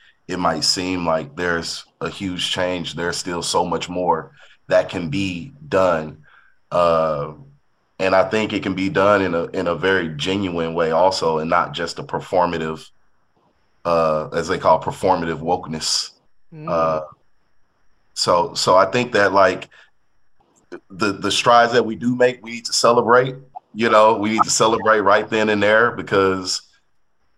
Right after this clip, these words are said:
Speaker 1: you don't know what the future can hold. Uh, and, and you just, you, you, you hope for the best,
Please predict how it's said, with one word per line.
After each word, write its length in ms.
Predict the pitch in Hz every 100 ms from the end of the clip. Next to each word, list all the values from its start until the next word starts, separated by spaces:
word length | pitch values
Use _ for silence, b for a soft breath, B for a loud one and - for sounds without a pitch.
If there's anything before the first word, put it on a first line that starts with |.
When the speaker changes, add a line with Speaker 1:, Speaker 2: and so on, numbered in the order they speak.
| _
Speaker 1:
you 140 | 95
don't 200 | 113 104
know 140 | 107 107
what 180 | 110 110
the 60 |
future 340 | 98 113 117 107
can 200 | 107 98
hold. 500 | 110 120 127 - - _ _ 90
Uh, 640 | 92 90 87 85 82 82 - - _ _ -
and, 440 | 98 98 95 95 -
and 180 | 101 98
you 80 | 104
just, 400 | 107 107 - -
you, 240 | 107 107 -
you, 320 | 110 113 110
you 300 | 104 113 110
hope 240 | 101 127 -
for 80 | 131
the 80 |
best, 540 | 120 143 120 - -